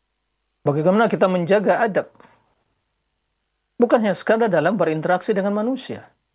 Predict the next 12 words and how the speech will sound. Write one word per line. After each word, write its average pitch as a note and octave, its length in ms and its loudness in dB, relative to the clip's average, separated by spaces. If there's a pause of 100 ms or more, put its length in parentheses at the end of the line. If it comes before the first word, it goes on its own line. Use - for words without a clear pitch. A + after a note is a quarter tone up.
(1400)
bukan E3 240 2
hanya G3 240 0
sekadar G#3 560 0 (800)
berinteraksi F3+ 560 0
dengan F3 240 -2
sesama, F#3+ 640 -6 (3000)
masing-masing E3 560 -2
dalam E3+ 240 0
posisinya, F3 640 -2 (1300)
ya, E3 240 -12 (160)
dan D3 240 -2
kedudukannya. G3 720 0